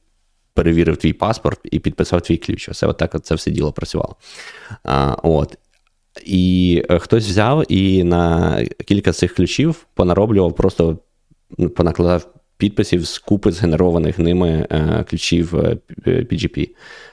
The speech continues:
А, і згенерував там майже там під сто п'ятдесят тисяч. І тепер, коли ви викачуєте цей ключ на свій, на свій G P G,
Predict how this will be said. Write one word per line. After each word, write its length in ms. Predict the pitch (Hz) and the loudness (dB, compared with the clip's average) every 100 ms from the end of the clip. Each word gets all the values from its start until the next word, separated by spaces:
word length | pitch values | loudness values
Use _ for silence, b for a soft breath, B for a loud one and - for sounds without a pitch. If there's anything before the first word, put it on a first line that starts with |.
| B | B
А, 600 | - 82 82 80 80 82 | -6 -4 -4 -4 -4 -4
і 220 | - 80 80 | -2 -2 -2
згенерував 480 | 85 80 85 92 | 0 0 2 2
там 120 | - 78 | 2 2
майже 320 | 82 78 80 | 2 0 -2
там 240 | - 80 | -2 -4
під 220 | - 80 | -2 -4
сто 160 | - - | -2 0
п'ятдесят 400 | - 78 - 80 | 0 0 -2 -2
тисяч. 420 | 87 - 117 - b b b b | -2 -2 -4 -6 b b b b
І 120 | - | -2
тепер, 280 | 82 87 82 | 0 0 0
коли 460 | - 85 82 78 57 | 2 2 4 2 2
ви 480 | 82 82 76 76 - - | 2 2 4 0 -4 -2
викачуєте 580 | 82 78 78 - - | -2 0 0 0 -2
цей 160 | 80 73 | 0 -2
ключ 320 | - 78 - | 0 -2 0
на 160 | 80 78 | -2 -4
свій, 460 | - 80 - - _ - | -2 -2 -2 -6 _ -6
на 100 | 80 | -6
свій 180 | - 82 | -4 -4
G 200 | 78 - | -2 -2
P 140 | 107 | 0
G, 140 | 170 | 0